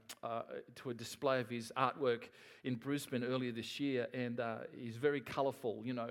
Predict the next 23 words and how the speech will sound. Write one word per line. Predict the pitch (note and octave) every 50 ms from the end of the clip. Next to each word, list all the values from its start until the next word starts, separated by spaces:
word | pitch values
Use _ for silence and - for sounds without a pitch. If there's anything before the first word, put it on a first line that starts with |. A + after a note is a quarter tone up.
| A#2+ B2
uh, | A2+ A2 A2 - - - - - - -
amazing. | C3+ C3 C3 C#3 C3 A2 A#2 A2+ A2
He | A#2 A#2+
b-, | A#2 D3+ C3+ -
he | C3 B2+ B2+ C3 -
drew | D#3+ D#3+ D3+
those | C#3 B2+ B2
sunflowers, | - - D3 C#3+ D3 - - - B2+ A2+ G#2+ A2+ G#2+ G#2 G2+ - -
you | A#2+
know, | A#2 A2 G#2+ G#2+
and | A2 A#2
all | A2+
that | A2 G#2+ - -
type | - G#2+ -
of | -
stuff, | - - - A2+ G#2 - -
painted | - B2 A#2 G#2+ G2+ A#2+
all | A2+ A2
that | G#2 G2+ -
stuff. | - - A2 G#2 - - - - - - - -
But, | D#3+ D3 D#3+
you | D#3+
know, | D#3 D3 D3 D3